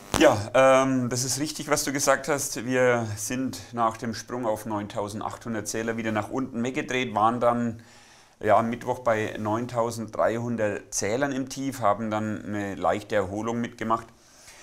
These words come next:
Im Moment notieren wir im Bereich neun vier dreißig, neun vier fünfzig müssten wir mittlerweile schon sein.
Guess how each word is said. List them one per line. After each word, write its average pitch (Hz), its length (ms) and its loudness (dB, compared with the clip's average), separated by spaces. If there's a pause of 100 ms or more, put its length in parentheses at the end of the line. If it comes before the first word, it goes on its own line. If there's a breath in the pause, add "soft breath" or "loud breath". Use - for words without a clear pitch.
(640 loud breath)
Im - 40 -4
Moment 156 340 4
notieren 170 360 2
wir 165 60 4
im 156 80 0
Bereich 131 320 6
neun 127 280 4
vier 120 260 -2
dreißig, 127 520 2
neun 120 240 -2
vier 117 180 -4
fünfzig 170 720 -6
müssten 156 380 -6
wir 147 240 2
mittlerweile 131 500 2
schon 131 200 -6
sein. 143 360 0